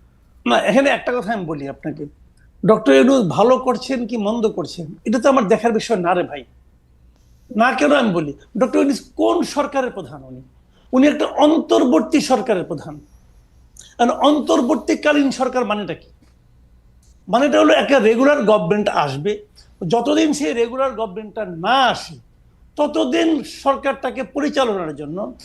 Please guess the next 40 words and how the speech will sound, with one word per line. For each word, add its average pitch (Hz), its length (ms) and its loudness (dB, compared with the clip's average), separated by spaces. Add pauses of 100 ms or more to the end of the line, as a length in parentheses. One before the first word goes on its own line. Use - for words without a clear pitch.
(200)
এবং 254 180 6
ওই 269 140 8
রেগুলার 269 380 4
গভর্নমেন্ট 285 420 -2
আনার 269 360 -2
জন্য 277 220 -4
যে 262 80 -6
নির্বাচনটা 240 760 2
হবে, 151 300 -10 (260)
সেই 269 180 -2
নির্বাচনটা 285 720 2
অবাধ 247 440 0
এবং 247 240 -6
নিরপেক্ষ 233 480 -8
করার 262 440 2
জন্য 170 360 -4 (300)
একটা 233 260 -4
সরকার 233 540 -2
দরকার। 175 360 -6 (340)
সেটি 330 260 0
হলো 320 120 6
ডক্টর 254 280 0
ইউনূসের 208 420 -2
সরকার। - 340 -14 (1120)
এই 285 100 0
কথাটা 294 200 2
কিন্তু 294 180 0
মাথায় 202 240 2
রাখতে 160 240 -4
হবে। 143 160 -8 (360)
কাজেই 294 480 2 (240)
এই 320 280 4
সরকার 320 380 0
তো 302 100 2
রেগুলার 294 360 2
গভর্নমেন্টের 311 380 -2
মতো 320 180 -2
কাজ 302 240 -2
করবে 320 280 -2
না, 175 280 -6